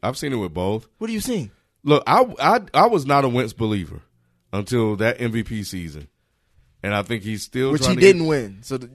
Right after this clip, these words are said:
Speaker 2: it's not an M V P season. He just had a good season.
Speaker 1: It was an M V P caliber season, yes.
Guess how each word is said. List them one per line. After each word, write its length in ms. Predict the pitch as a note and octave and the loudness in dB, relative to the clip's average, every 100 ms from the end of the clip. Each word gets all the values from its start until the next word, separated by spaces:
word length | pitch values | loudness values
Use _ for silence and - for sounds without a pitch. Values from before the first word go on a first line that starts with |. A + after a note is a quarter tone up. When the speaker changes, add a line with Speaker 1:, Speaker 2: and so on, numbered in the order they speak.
| C#3 | -16
Speaker 2:
it's 200 | C#3+ C#3 | -10 -4
not 140 | E3 | 2
an 80 | E3+ | 2
M 60 | E3+ | 2
V 100 | E3 | 0
P 160 | F3+ | -4
season. 340 | D#3+ F3+ D3 C#3 | -2 -4 -4 -6
He 40 | |
just 120 | C#3 D3+ | -4 -2
had 100 | C3+ | -2
a 40 | |
good 180 | C#3+ C#3 | -2 -2
season. 360 | D3 B2+ F#2 - _ _ _ _ _ _ _ _ _ | -4 -6 -10 -18 _ _ _ _ _ _ _ _ _
Speaker 1:
It 40 | |
was 160 | F3 F#3 | -4 -2
an 60 | E3+ | -2
M 100 | D#3+ | -2
V 100 | D#3+ | -2
P 140 | D#3 | -4
caliber 380 | - D3 C#3+ C#3 | -2 2 2 0
season, 340 | B2+ D3+ A#2 F#2+ | -4 -6 -4 -4
yes. 380 | G2 D#2 - | -4 -6 -14